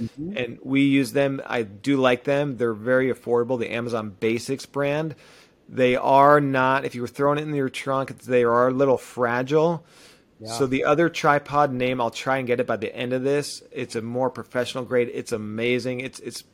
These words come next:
Speaker 2: a hundred fifty bucks compared to the Amazon Basics that are, like you said, twenty, twenty-five bucks. But if you're just using the Amazon Basics, not a ton. You need a tripod for something, or it's gonna stay in a studio, and you on a budget, I recommend the Amazon Basics.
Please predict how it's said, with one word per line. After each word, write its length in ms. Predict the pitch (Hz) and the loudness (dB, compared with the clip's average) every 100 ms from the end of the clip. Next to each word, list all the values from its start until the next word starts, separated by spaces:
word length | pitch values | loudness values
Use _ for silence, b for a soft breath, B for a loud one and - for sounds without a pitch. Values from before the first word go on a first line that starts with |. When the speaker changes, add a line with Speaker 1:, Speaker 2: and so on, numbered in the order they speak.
| _ | _
Speaker 2:
a 60 | - | -6
hundred 240 | 139 139 | -2 -2
fifty 280 | - 135 113 | -2 -4 -4
bucks 320 | 92 120 123 | -4 -2 -2
compared 360 | - 110 120 113 | -8 -4 -2 -2
to 60 | |
the 120 | 107 101 | -4 -6
Amazon 340 | 113 113 110 | -4 -4 -4
Basics 360 | 110 110 120 110 | -2 -4 -6 -8
that 100 | 101 | -8
are, 60 | |
like 240 | 110 107 117 | -6 -8 -8
you 80 | |
said, 380 | 110 120 110 98 | -6 -4 -4 -8
twenty, 440 | - 120 117 113 107 | -12 -8 -6 -6 -8
twenty-five 520 | - 117 - 110 110 | -8 -8 -6 -6 -2
bucks. 380 | 127 135 - B B B B | -2 -2 -6 B B B B
But 440 | - 110 147 117 - | -2 4 6 4 -2
if 160 | 139 123 | -8 -4
you're 120 | 127 | -4
just 360 | 120 170 - 123 | -2 -2 -2 -4
using 340 | 135 147 151 | -2 0 -2
the 100 | 127 | -4
Amazon 320 | 135 131 127 | -4 -4 -4
Basics, 440 | 120 120 127 131 117 | -2 -2 -4 -10 -10
not 420 | 113 117 120 147 | -6 -2 0 0
a 60 | |
ton. 340 | 151 - 135 127 | -4 -6 -6 -4
You 80 | 123 | -4
need 160 | 123 | -6
a 60 | 113 | -6
tripod 560 | - 123 127 123 123 | -4 -4 -4 -6 -8
for 100 | 123 | -8
something, 460 | 117 131 123 131 127 | -8 -6 -6 -8 -6
or 80 | 113 | -8
it's 100 | - | -8
gonna 140 | 117 | -12
stay 180 | - 127 | -8 -6
in 80 | 113 | -6
a 60 | |
studio, 600 | 98 - 135 147 165 175 170 B B - | -8 -6 2 4 6 4 -2 B B -12
and 80 | |
you 220 | 117 110 - | -8 -8 -8
on 260 | 123 123 139 | -2 0 2
a 60 | |
budget, 480 | 143 151 147 156 143 _ _ _ | 2 2 2 -4 -6 _ _ _
I 200 | 113 113 | -4 -2
recommend 400 | 113 123 123 117 | 0 0 -2 -6
the 120 | 107 | -6
Amazon 360 | 123 110 107 98 | -8 -6 -8 -4
Basics. 480 | 113 110 - - | -4 -4 -6 -12